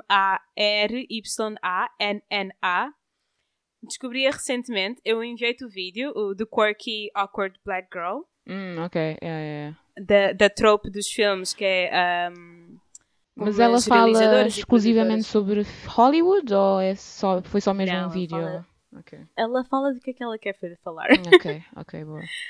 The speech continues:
Speaker 1: Mas, ahm, eu não a sigo tanto, eu só vi, tipo, alguns vídeos, mas eu acho que ela faz um bom research em tudo que ela fez.
Speaker 2: Uhum.
Speaker 1: Ahm, por exemplo, ah, eu acho que ela tenta ser bué indie, bué, tipo, calma, mas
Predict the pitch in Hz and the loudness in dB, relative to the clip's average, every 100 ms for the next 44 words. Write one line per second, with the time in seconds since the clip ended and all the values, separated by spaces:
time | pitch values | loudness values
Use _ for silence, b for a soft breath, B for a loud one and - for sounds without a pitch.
0 | B B _ 240 247 254 254 - 254 247 | B B _ 0 2 4 2 0 -2 0
1 | 254 269 330 330 - 294 277 269 - 240 | 2 4 2 0 0 -2 -4 -6 -2 -2
2 | 226 214 226 220 247 247 247 233 240 247 | -2 -2 -4 0 -2 -2 -2 -2 -2 -6
3 | 226 226 220 214 214 214 226 - 240 226 | -2 -2 -2 -8 -6 -4 -6 -6 -8 -8
4 | 226 226 220 220 214 208 214 220 - 208 | -4 -4 -4 -8 -8 -6 -6 -6 -2 -2
5 | 196 214 208 220 - 208 196 196 - 214 | -2 -8 -12 -12 -8 -8 -8 -8 -2 -2
6 | 294 - - _ 185 185 175 175 208 208 | -2 -6 -14 _ -12 -10 -10 -8 -8 -8
7 | 208 208 208 202 190 _ _ _ - 240 | -12 -14 -18 -20 -20 _ _ _ -8 -4
8 | 233 240 220 185 165 - 185 180 180 - | 2 2 2 -2 -8 -6 -6 -4 -8 -10
9 | _ 254 311 330 - 311 294 285 262 247 | _ 6 6 6 0 0 0 0 -2 -4
10 | 254 226 233 214 208 - 220 214 214 202 | -4 -4 -4 -4 -4 -2 -2 -2 -6 -4
11 | 196 185 185 180 190 - 220 214 226 226 | -4 -2 -4 -6 -10 0 4 6 4 -4
12 | 240 _ _ _ 233 | -8 _ _ _ -10